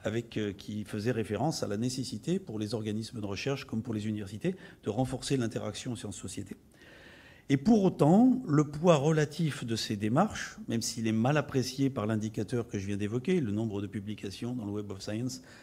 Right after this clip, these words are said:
n'est pas forcément un bon indicateur. Tout à l'heure, je crois que Pierre Ancrenat nous parlera de ce que font les astronomes. Les astronomes ne citent pas, vous ne voyez pas écrit sciences participatives dans les articles. Et donc, par exemple, ils ne sont pas, ils n'apparaissent pas ici, même quand il y a des, euh,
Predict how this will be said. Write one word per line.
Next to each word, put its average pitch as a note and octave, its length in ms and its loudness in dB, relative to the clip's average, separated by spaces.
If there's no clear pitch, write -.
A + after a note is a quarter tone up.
n'est G#2+ 80 -4
pas D3+ 160 0
forcément B2 400 -2
un A2+ 80 2
bon G#2+ 220 -2
indicateur. B2+ 500 -4
Tout - 180 -16
à A#2+ 40 -2
l'heure, C#3 180 -4
je A#2 80 -6
crois A#2 180 -6
que G#2+ 120 -8
Pierre - 180 -6
Ancrenat A#2+ 460 -4
nous B2+ 40 -4
parlera B2 600 -2
de - 80 -8
ce A2 140 -10
que - 80 -6
font C3+ 300 -4
les A2 200 -2
astronomes. D#3 560 0
Les B2 240 0
astronomes D3 760 2
ne C3 440 4
citent - 400 -2
pas, G#3+ 400 6
vous B2 120 -2
ne B2 60 0
voyez B2 200 6
pas D#3 120 4
écrit D3+ 200 2
sciences F3 260 2
participatives C3+ 800 0
dans C3 180 0
les C#3 180 4
articles. A#2+ 380 -2
Et A#2 60 -4
donc, G#2 160 -6
par A#2 120 -2
exemple, D#3 360 0
ils D#3 80 0
ne C#3 80 0
sont C#3 160 0
pas, D3 200 0
ils C3 80 2
n'apparaissent C#3 460 4
pas C#3+ 180 4
ici, F3 420 2
même E3 180 2
quand E3 220 -2
il - 40 2
y - 20 2
a C#3+ 40 2
des, B2+ 260 2
euh, A2+ 180 2